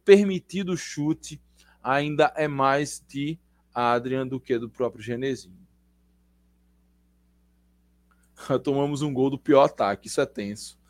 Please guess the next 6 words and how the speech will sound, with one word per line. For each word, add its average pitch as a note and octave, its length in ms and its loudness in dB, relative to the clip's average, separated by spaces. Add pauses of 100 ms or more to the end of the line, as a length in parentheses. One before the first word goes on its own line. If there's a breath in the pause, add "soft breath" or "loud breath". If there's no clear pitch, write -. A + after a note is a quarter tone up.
(380 soft breath)
Pois C#3 240 0
é. G2 260 -2 (2250 soft breath)
Mas D3 680 6 (180)
fizemos F3+ 840 0
um G3+ 200 -2
gol C#3 500 4